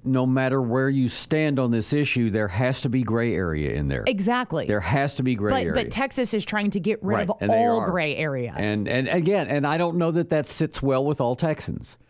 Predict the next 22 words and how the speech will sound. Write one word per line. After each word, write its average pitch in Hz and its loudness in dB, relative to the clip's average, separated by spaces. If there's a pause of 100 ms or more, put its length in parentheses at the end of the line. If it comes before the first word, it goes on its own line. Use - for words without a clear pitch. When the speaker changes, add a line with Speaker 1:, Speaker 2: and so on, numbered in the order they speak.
(160)
Speaker 1:
I 110 0
do 104 2
not 139 2
know 156 0
if 123 -4
that 95 -2
sits - -6
well 87 0
with 80 -4
all 85 0
Texans - -6
who 113 0
may, 110 2
uh, 107 0 (100)
Speaker 2:
I 240 2
don't 349 0
think 427 -2
so. - -6
Speaker 1:
Right. 156 2
Speaker 2:
No, 147 -4
no. 233 0
Speaker 1:
Well, 170 -2